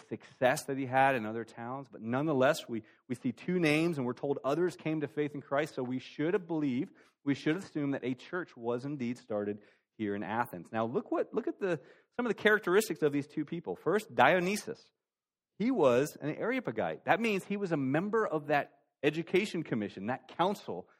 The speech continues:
that sat on Mars Hill, or, or, or part of the Mars Hill Council. So one of those judges who would have judged Paul's, uh, sermon, who was there to weigh in on what this strange man was teaching,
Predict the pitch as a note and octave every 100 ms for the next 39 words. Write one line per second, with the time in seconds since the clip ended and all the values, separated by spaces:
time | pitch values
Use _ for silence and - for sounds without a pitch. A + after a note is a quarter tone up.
0 | _ - C3 - - C3+ C#3 C3+ C3 B2
1 | B2 A#2+ D3+ C3+ G2 - - _ _ -
2 | G#2+ A2+ A#2 G#2 - - C#3+ C#3 A#2+ B2
3 | C3 B2 A2 - C#3+ D#3 G2+ E2+ - _
4 | _ _ E3+ D3+ C#3+ F3+ A#3 A#3+ G3+ G3+
5 | D#3+ G#3 G3 F#3+ F3 - D#3+ D#3+ F3 E3
6 | A#2+ - E3+ F#3 - - F3+ F3+ E3+ _
7 | _ _ _ - D3+ - - F#3+ A#3 C3+
8 | C#3+ C3+ C#3 F3+ F#3+ F3 C#3 B2 D3+ E3+
9 | F#3+ A#3 B2 A#2 B2 C#3 D3 C#3 _ _
10 | _ _ - A#2+ D3 D3 B2+ C#3+ C#3+ A#2
11 | - G#3 E3+ A#2